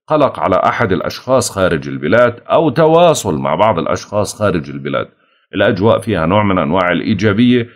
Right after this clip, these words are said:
فحاول إنك أنت تستغلها بشكل جيد. ممكن إشي له علاقة بالامتحانات أو الدراسة أو التركيز على موضوع معين له علاقة بالأوراق أو المعاملات القانونية.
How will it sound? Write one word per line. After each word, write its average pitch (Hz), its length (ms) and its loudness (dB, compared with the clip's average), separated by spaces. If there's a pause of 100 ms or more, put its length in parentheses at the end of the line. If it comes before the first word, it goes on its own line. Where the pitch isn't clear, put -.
(180)
فحاول 98 520 0
إنك 80 300 -4
أنت 82 300 -6
تستغلها 98 840 0
بشكل 82 580 -4
جيد. 80 400 -2 (380)
ممكن 95 520 -2
إشي 87 260 -6
له 67 140 -6
علاقة 87 360 -2
بالامتحانات 82 840 -2
أو 65 220 -4
الدراسة 107 640 0
أو 139 220 2
التركيز 123 560 0
على 76 220 0
موضوع 78 440 -2
معين 101 540 0
له 92 260 -4
علاقة 90 400 0
بالأوراق 80 640 -2
أو 101 180 0
المعاملات 76 680 -2
القانونية. 78 720 -2